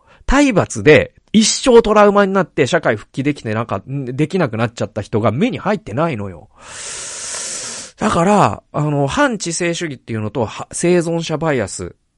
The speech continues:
に無自覚だっていう、この二点において、このノリと気合でなんとかなるっていう、ある種のこのプリミティブな感情で突っ走るというヤンキー性っていうのが、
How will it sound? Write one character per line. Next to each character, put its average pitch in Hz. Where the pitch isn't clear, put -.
に 131
無 127
自 131
覚 107
だ 98
っ 92
て -
い -
う、 104
こ 196
の 240
二 240
点 240
に 190
お 175
い 165
て、 190
こ -
の 123
ノ 123
リ 151
と 160
気 156
合 151
で 147
な 147
ん 143
と -
か 110
な 113
る 107
っ -
て 95
い 135
う、 -
あ 143
る 127
種 131
の 160
こ 120
の 107
プ -
リ 156
ミ 135
テ -
ィ -
ブ 110
な 101
感 110
情 104
で 127
突 -
っ -
走 120
る 95
と 90
い 90
う 95
ヤ 101
ン 117
キ 113
ー 110
性 107
っ 101
て -
い 107
う -
の 92
が、 170